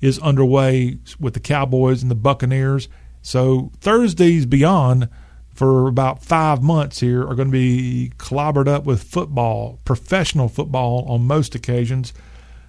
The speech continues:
So enjoy it one last maybe weeknight out before you start having mac action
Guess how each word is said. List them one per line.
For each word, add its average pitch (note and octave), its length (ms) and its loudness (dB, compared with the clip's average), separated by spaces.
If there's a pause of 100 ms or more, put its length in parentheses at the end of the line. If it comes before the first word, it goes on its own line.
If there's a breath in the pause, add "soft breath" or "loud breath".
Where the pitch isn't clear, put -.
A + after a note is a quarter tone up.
So D3+ 140 -4
enjoy F3+ 480 4
it A#2+ 260 0
one F3+ 460 -2
last D#3+ 800 -4
maybe D3 340 0
weeknight C3+ 640 2
out B2+ 260 -2
before C3 300 0
you C3 80 0
start C3+ 240 -2
having G#2+ 320 0
mac D3 400 2
action A#2 480 0